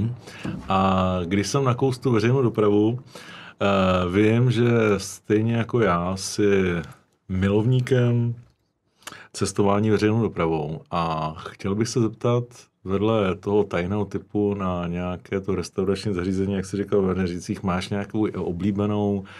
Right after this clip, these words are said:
Speaker 2: trať vlakovou nebo autobusovou v Ústeckém kraji? Kde nejradši jezdíš?
Speaker 1: No, já mám teďka úplně nejradši, ehm,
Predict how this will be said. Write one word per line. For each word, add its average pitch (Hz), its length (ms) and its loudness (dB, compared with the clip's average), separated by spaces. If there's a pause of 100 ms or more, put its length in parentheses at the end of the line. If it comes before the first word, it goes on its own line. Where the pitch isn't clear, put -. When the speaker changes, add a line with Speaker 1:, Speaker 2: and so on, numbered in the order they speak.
(260)
Speaker 2:
trať 120 420 2 (180)
vlakovou 120 420 2
nebo 104 180 2
autobusovou 113 760 0
v - 120 -8
Ústeckém 101 480 -4
kraji? 87 340 -2 (720)
Kde 113 380 4
nejradši 95 460 2
jezdíš? 78 540 -8 (1200)
Speaker 1:
No, 95 80 0
já 82 140 -2
mám 98 100 0
teďka 104 340 0
úplně 101 260 0
nejradši, 98 680 2
ehm, 87 340 -4